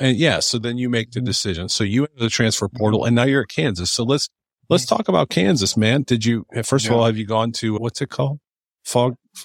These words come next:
Speaker 1: what is it called?
Speaker 2: Fog, Fog Allen Fieldhouse?
Speaker 1: Yeah.
Speaker 2: Oh, yeah, yeah, yeah. It's,
Speaker 1: Yeah?
Speaker 2: nah,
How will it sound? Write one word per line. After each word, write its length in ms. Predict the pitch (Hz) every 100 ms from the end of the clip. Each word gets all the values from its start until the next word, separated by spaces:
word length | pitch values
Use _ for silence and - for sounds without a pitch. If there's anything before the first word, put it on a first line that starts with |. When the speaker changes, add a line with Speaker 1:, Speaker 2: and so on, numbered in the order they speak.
| -
Speaker 1:
what 160 | 135
is 80 | 135
it 60 | 143
called? 180 | 160 175
Speaker 2:
Fog, 380 | 120 127 127
Fog 280 | - 131 135
Allen 300 | 131 131 131
Fieldhouse? 720 | 120 135 139 139 135 131 165
Speaker 1:
Yeah. 160 | 160 113 -
Speaker 2:
Oh, 260 | 120 113
yeah, 420 | 110 117 120 113 107
yeah, 280 | 113 110 110
yeah. 280 | 107 101 95 -
It's, 360 | 123 131 143 202
Speaker 1:
Yeah? 80 | 113
Speaker 2:
nah, 200 | 113